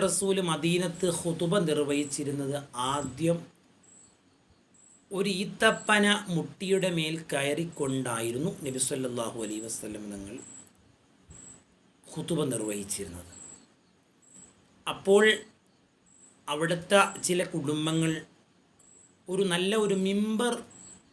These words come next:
ഞങ്ങൾ ഉണ്ടാക്കി തരട്ടെ റസൂലേ" എന്ന് ചോദിക്കുകയും,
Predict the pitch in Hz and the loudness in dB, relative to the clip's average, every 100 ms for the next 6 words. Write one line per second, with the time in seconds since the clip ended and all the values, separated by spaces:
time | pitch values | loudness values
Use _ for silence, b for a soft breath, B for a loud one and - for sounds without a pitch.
0 | _ _ _ _ - 165 165 170 160 151 | _ _ _ _ -4 0 2 2 0 -2
1 | 160 170 170 170 156 143 139 156 135 135 | 0 0 -2 -2 0 -2 -2 0 0 0
2 | 143 139 139 135 135 135 113 110 107 101 | -2 0 0 0 -2 -4 -6 -8 -8 -8
3 | 95 | -8